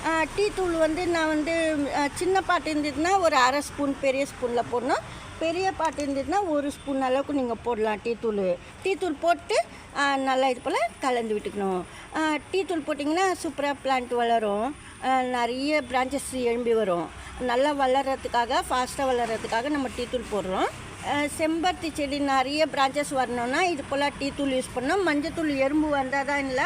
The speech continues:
மஞ்சத்தூள் அப்பப்போ கொஞ்சம் கொஞ்சம் யூஸ் பண்ணணும், நோய் வராம இருக்கும்.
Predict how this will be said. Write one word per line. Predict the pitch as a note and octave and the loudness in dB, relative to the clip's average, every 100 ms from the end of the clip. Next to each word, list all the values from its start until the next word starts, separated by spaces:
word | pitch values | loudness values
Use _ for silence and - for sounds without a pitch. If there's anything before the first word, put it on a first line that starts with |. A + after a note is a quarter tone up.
| F#4 | 0
மஞ்சத்தூள் | C#4+ C#4 D4 C#4+ B3+ | 0 -2 -4 -2 -2
அப்பப்போ | - B3+ C4 | -2 -4 -4
கொஞ்சம் | C4 B3 | -4 -4
கொஞ்சம் | B3 B3 C4+ C4 | -4 -2 -2 -2
யூஸ் | C4 - | -6 -4
பண்ணணும், | B3+ A3 A#3+ A#4+ - - - | -4 -2 -2 -2 -4 -12 -6
நோய் | C#4 D#4+ E4+ | -2 0 0
வராம | D#4 C#4 C4+ C#4 | 0 2 2 2
இருக்கும். | C#4 - C#4+ | 0 0 -2